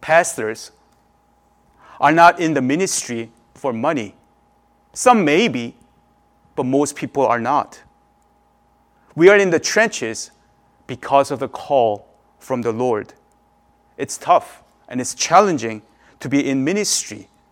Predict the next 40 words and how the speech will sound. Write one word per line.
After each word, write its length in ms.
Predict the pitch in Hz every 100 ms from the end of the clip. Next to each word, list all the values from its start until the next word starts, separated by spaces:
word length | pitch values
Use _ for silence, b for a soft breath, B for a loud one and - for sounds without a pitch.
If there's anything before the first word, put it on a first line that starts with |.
| _ _ _ b
You 60 | 165
know, 100 | - -
any 280 | 190 247 240
pastor 640 | - 180 175 - 117 113 b b
can 120 | 135
tell 300 | - 165 165
you 80 | 151
story 420 | - - 220 214
after 320 | 208 208 196
story, 460 | - - 196 160 104 - b
episode 440 | 165 190 165 185 170
after 320 | 160 165 -
ep-, 240 | 165 - -
episode 500 | 156 170 - 120 120 b b b
of 140 | 127
what 160 | 123 143
he 140 | 127
has 180 | 147 127
gone 220 | - 123
through, 340 | 117 107 101 95 _ _ _ _ -
right, 220 | 120 -
in, 120 | 143
in, 200 | 135 139
in 200 | 131 135
ministry. 640 | 127 143 139 - - 95 98 _ _ _ _ _ _ _ _ _ -
Uh, 260 | 110 107 107
most 240 | 165 214
people 280 | 220 214 208
think, 380 | - 190 175 -
you 60 |
know, 180 | 165 131 - _ - 135
they 120 | - 175
can't 180 | 190
really, 220 | 175 180 160
don't 280 | 170 165
really 200 | 160 165
understand 380 | 151 151 - 151
the 40 | 131
full 220 | - 165
extent 540 | 131 - 143 151 -